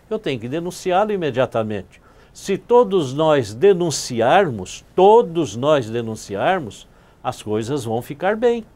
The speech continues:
O problema é que os colegas se submetem a isso com medo de perder a posição, e nem é emprego, porque nós não somos empregados de ninguém,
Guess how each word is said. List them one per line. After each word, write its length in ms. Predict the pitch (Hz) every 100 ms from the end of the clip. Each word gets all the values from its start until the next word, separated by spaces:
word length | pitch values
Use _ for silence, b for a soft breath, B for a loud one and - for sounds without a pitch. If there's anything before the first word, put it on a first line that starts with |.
| _ b b
O 120 | 135
problema 720 | 139 175 120 175 269 226 87 82 b b
é 140 | 117 131
que 120 | -
os 140 | 156
colegas 520 | - 165 147 147 135 -
se 120 | 143
submetem 840 | - 170 160 135 131 127 123 123
a 100 | 127
isso 320 | 147 220 - 180
com 200 | 175 143
medo 340 | 160 190 139
de 140 | 113
perder 460 | 110 127 98 104 127
a 60 | 120
posição, 800 | 127 131 98 113 - 143 247 - _ _ _ b b b b
e 80 | 120
nem 240 | 139 170 170
é 60 |
emprego, 500 | 165 143 165 226 196
porque 220 | - 139
nós 180 | 123 123
não 80 | 117
somos 360 | - 123 113 101
empregados 600 | 117 113 110 117 107 90
de 140 | 139
ninguém, 460 | 180 175 156 214